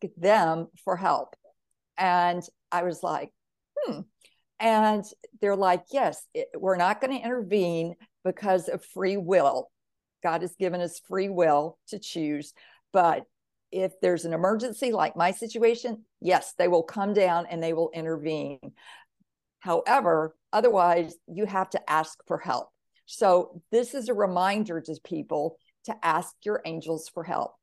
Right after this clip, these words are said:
Every single one of us has at least one guardian angel, okay? And they're here to help us. They want to help us, but you have to ask.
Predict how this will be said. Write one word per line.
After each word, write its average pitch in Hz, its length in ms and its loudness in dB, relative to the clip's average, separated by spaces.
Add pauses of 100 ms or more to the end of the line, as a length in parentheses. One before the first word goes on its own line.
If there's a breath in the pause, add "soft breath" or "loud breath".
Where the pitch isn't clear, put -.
Every 214 340 -4
single 202 360 -4
one 170 220 -2
of 151 100 -4
us 143 160 -4
has 151 200 -4
at - 140 -10
least 175 380 -8
one 160 440 -4
guardian 151 440 -2
angel, 143 460 -8 (400 soft breath)
okay? 170 580 2 (140)
And 180 440 -4 (120)
they're 233 380 4
here 247 360 -4
to 233 140 -14
help 247 320 0
us. - 240 -6
They 185 140 2
want 214 440 0
to 190 120 -4
help 156 280 0
us, - 300 -8
but 185 160 -4
you 170 80 0
have 143 300 -8
to - 140 -8
ask. 127 360 -4